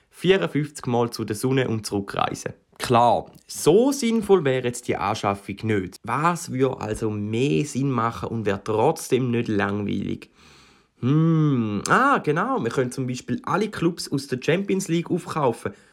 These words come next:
und nachher die Champions League im eigenen Garten austragen. Stellt euch mal vor, ihr müsstet den Ronaldo zusammenschiessen,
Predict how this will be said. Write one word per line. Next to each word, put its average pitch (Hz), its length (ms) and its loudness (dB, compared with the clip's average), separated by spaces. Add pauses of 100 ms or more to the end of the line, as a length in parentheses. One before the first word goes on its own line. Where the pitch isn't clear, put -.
und 123 200 0
nachher 131 320 2
die - 100 -12
Champions 143 440 0
League 120 200 -4
im 107 180 -6
eigenen 107 520 0
Garten 101 500 -2
austragen. - 600 -8
Stellt 208 520 4
euch 151 240 6
mal 131 240 4
vor, 156 300 4
ihr 120 100 2
müsstet 120 460 2
den 107 100 0
Ronaldo 107 460 0
zusammenschiessen, 113 760 -2